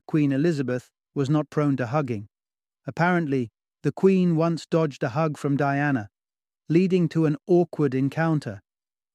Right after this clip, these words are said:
However, Harry's challenges extended beyond just a lack of affection. His royal status continually disrupted his attempts to lead a typical life.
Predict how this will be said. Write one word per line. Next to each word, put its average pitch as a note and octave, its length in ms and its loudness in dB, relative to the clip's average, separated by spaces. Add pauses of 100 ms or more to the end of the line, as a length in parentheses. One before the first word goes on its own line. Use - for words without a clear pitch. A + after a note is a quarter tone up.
However, D3+ 500 0 (420)
Harry's D#3+ 400 0
challenges C#3+ 640 0
extended D3 640 -2
beyond D3 520 2
just C#3 260 -4
a C#3+ 60 -2
lack C3+ 280 -2
of C3+ 80 -4
affection. B2 640 -8 (580)
His C#3+ 220 -2
royal D#3+ 380 2
status D#3+ 540 -2
continually D#3 720 0
disrupted C#3+ 640 -4
his C3 160 -8
attempts C3+ 520 -2
to C#3 120 -2
lead C3 240 0
a B2+ 60 -6
typical C#3 400 -4
life. C3 400 -8